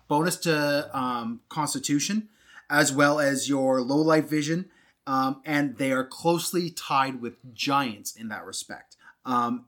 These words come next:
if you wanted to dip into that, you can. They also get a bit of a scent, uh, ability as well. Um, now, three point five is weird, and there was leveling up to go there, but if you wanted a good spot to bounce off of for creating your own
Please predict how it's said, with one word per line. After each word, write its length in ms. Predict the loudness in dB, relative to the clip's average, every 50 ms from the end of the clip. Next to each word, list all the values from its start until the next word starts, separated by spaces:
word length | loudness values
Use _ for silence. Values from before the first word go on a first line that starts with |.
| _ -8
if 200 | -8 -8 -4 -2
you 120 | 0 0
wanted 380 | 2 2 2 2 2 2 0 0
to 140 | 0 0 0
dip 320 | 0 0 0 0 0 0 -2
into 240 | -4 -4 -4 -4 -4
that, 460 | -2 0 2 2 2 2 0 -4 -6 -12 _ _ _ _ _ _ -4
you 180 | -2 -2 -2
can. 440 | -2 -2 -2 0 2 4 2 2 2
They 140 | 0 0 0
also 260 | 0 0 -2 -4 -4
get 180 | -4 -4 -4 -6
a 60 | -8
bit 180 | -8 -6 -6 -6
of 100 | -4 -4
a 60 | -4
scent, 420 | -2 -2 -2 -2 -4 -4 -6 -6 -8 -10 -10
uh, 320 | -8 -6 -6 -6 -6 -8 -10
ability 560 | -14 -14 -12 -10 -10 -10 -10 -12 -14 -16 -14 -12
as 300 | -10 -10 -10 -8 -10 -12 -12 _
well. 260 | -12 -12 -12 -12 -16 _ _ _ _ _ _ _
Um, 440 | -6 -4 -2 -2 -2 -4 -6 -8 -8 -6
now, 260 | -2 0 0 0 -2
three 180 | -2 -4 -4 -4
point 180 | -2 -4 -2 2
five 200 | 2 2 2 2
is 120 | -2 -2 2
weird, 340 | 6 6 8 8 6 4 2
and 220 | 0 -4 -4 -4
there 80 | -2 -2
was 300 | -4 -4 -6 -8 -10 -10 -10
leveling 400 | -6 -4 -2 -2 -2 -2 0 0
up 140 | -2 -2 -4
to 80 | -6 -2
go 180 | 0 0 2
there, 200 | 2 2 0 0 0
but 320 | -2 -4 -4 -4 -4 -6 -10
if 140 | -8 -4
you 80 | -2 0
wanted 340 | 0 0 0 -2 -2 -2 -2
a 60 | -4
good 200 | -4 -4 -6 -6
spot 280 | -6 -4 -4 -4 -4 -4
to 160 | -6 -8 -8 -6 -6
bounce 320 | -4 -4 -4 -4 -4 -4
off 200 | -6 -6 -6 -6 -8
of 160 | -10 -10 -14 _ _ _ _ _
for 180 | -4 -4 -2 -2
creating 540 | -2 -2 0 0 0 2 0 -2 -4 -4
your 180 | -6 -8 -8 -8
own 320 | -8 -6 -6 -6 -6 -6